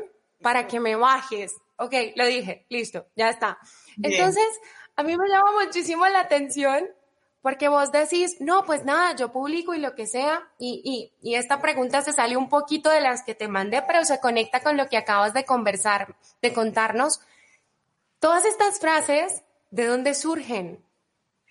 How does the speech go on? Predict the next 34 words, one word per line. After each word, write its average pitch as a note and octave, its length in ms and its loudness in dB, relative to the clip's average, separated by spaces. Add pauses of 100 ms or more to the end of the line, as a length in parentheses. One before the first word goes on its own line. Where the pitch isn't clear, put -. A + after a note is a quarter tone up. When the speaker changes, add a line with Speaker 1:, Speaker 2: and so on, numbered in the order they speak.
(960)
Speaker 2:
Bueno, A#3+ 400 0
pues A3 220 -2
básicamente A3 680 0
como B3 240 0
que A#3+ 100 -4
tenemos, G#3 560 -4 (180)
ahorita A3+ 320 0
que B3 80 -2
estabas G#3 320 0
haciendo G3+ 320 -4
la G#3+ 180 2
intro, G3+ 640 -4 (440)
me G#3 160 0
di G3 120 0
cuenta B3 320 2
de A#3+ 80 0
que B3+ 140 -2
teníamos G#3+ 440 -4
un F#3 220 -8
punto A3 520 -6
como G3+ 680 -4 (680)
en G#3 180 -2
común F#3 380 0
en F#3+ 100 0
esta G#3+ 260 -4
conversación, A3 920 0
como G3 320 -2
muchos E3+ 420 -6
otros, G#3 520 -4 (340)
y A#3+ 200 2
es G#3 360 0
sobre A#3+ 380 0
todo G3+ 300 -2
que F#3+ 320 -4